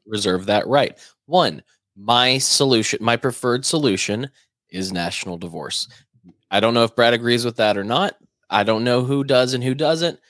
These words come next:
That is the answer to the question, because I don't wanna be a part, i-, if, if Florida would, would secede tomorrow,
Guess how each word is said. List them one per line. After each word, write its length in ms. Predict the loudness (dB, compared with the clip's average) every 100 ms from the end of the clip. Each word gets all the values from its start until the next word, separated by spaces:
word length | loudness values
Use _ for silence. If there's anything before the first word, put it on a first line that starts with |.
| _ _ _
That 200 | 0 2
is 220 | 2 -2 -6
the 460 | -12 -6 -2 0 0
answer 260 | -2 -4
to 80 | -8
the 80 | -8
question, 560 | 0 0 0 -4 -4 -6
because 420 | -4 -2 0 -4 -12 -20 _ _ _
I 240 | 2 2 0 0
don't 260 | 2 2 0
wanna 300 | -2 -2 -2
be 320 | -2 -2 -4
a 60 | -6
part, 380 | -4 -2 0 0
i-, 40 |
if, 280 | 0 0 -2
if 200 | -4 -6 _
Florida 400 | -6 0 2 4
would, 240 | 2 0 -4
would 240 | -4 -4 -2
secede 500 | -4 -2 -2 -2 -4
tomorrow, 680 | -6 0 2 2 2 -2